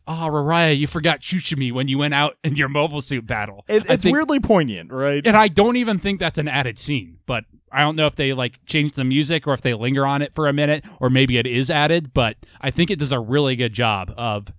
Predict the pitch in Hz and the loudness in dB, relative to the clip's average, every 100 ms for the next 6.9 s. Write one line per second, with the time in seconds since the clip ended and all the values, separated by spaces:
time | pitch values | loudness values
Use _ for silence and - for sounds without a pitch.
0 | - - 180 160 147 143 156 156 135 131 | -10 2 4 6 4 2 2 4 4 4
1 | 147 - - 175 175 165 151 139 - 143 | 0 -4 -4 0 4 4 4 2 2 0
2 | 139 131 120 113 110 117 135 120 117 120 | 0 -2 -2 -2 -2 0 0 -2 -2 0
3 | 113 104 - - _ - 151 139 135 - | -2 -4 -10 -20 _ -2 2 2 0 -2
4 | 160 139 120 - 110 95 90 - _ _ | 0 0 -2 -8 -6 -6 -8 -14 _ _
5 | _ - 269 359 294 277 233 175 147 123 | _ 0 2 2 2 2 4 4 4 4
6 | 110 110 113 123 120 117 113 101 98 | 0 -2 -2 -2 -2 -4 -4 -6 -8